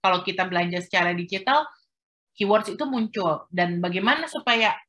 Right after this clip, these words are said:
apa yang dijual sama kita itu muncul di keywords, tentunya kita harus pakai hashtag seperti itu. Atau justru bayar gitu ya, eh, dengan, eh, ads gitu kan, kayak seperti di Google Ads gitu ya, yang dia, eh,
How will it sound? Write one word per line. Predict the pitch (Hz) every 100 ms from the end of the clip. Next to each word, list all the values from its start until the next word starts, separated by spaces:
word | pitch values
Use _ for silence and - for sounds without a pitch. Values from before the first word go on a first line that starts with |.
| _ _
apa | 226 226 254
yang | 240 226
dijual | 214 196 202 202
sama | 214 190
kita | 208 202 190
itu | 190
muncul | 214 302 330 302 269
di | 220 226
keywords, | 202 240 262 254
tentunya | 202 214 240
kita | - 190
harus |
pakai | - 170 170
hashtag | 190 190 - 165 - -
seperti | - - - - 165
itu. | - 170 151 - - -
Atau | - 247 359 269
justru | 202 269 302 -
bayar | 175 170 180 185 160 156
gitu | 156 180
ya, | 226
eh, | - - 160
dengan, | 165 170 190 196 175
eh, | _ - 175 160 - _ _ _
ads | 202 196 190 175
gitu | 170 -
kan, | 208
kayak | 214 180 -
seperti | - - 190
di | 190
Google | 180 185 180
Ads | - 180 -
gitu | 180 196 226
ya, | - - - _
yang | 180 185 185 180
dia, | 175 180 180 -
eh, | - 175 170 170 170 170